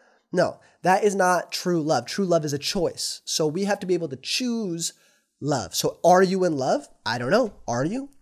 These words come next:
Are you willing to lay down your life for the other person? If it's a yes, then yeah, you're in love. If it's a no, then, you know,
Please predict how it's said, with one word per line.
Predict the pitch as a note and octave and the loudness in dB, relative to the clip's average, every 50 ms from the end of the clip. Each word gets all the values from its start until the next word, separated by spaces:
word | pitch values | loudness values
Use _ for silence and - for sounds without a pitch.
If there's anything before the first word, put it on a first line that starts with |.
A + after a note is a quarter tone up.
| _ | _
Are | - C#3 | -4 -2
you | D3+ D3+ C#3 | -2 0 0
willing | C#3 D3 D#3 D#3 | 0 0 0 0
to | E3+ | 0
lay | E3+ E3+ F3 | 0 0 0
down | F3 E3+ E3+ E3 E3 | 0 0 0 0 0
your | E3 | 0
life | E3 D#3+ D3 D3+ | 0 0 -2 -2
for | - D3+ | -2 -4
the | D3 D3 | -4 -4
other | C3+ C3 C3 | -4 -4 -4
person? | - D#3 B2 - - F#2 - - _ _ _ _ _ - - _ _ - | -6 -6 -6 -6 -8 -10 -12 -18 _ _ _ _ _ -20 -20 _ _ -6
If | - D#3 D#3+ | -4 -2 -2
it's | F3 - | -2 -2
a | D#3+ | 2
yes, | F3 A3 F4 C#4+ - - | 2 4 2 2 0 -2
then | A3+ A#3 | -2 2
yeah, | E4 E4+ B3 | 2 4 2
you're | F3 D3 D3 E3+ | 2 2 0 0
in | F3 F3+ | 2 2
love. | G#3 F3+ - - - - | 2 0 0 -4 -8 -8
If | C#3+ C#3+ | -6 -6
it's | D#3+ D#3+ - | -4 -4 -2
a | D3+ | -2
no, | D3+ E3 F3 G3+ G#3 | 0 0 0 0 0
then, | F#3+ F3+ E3+ D#3+ D3 - _ _ | 0 0 -2 -2 -4 -6 _ _
you | - C#3+ D#3+ | -6 -4 -4
know, | D#3 E3 F3 F3 F#3 - | -2 -2 -2 -2 -4 -6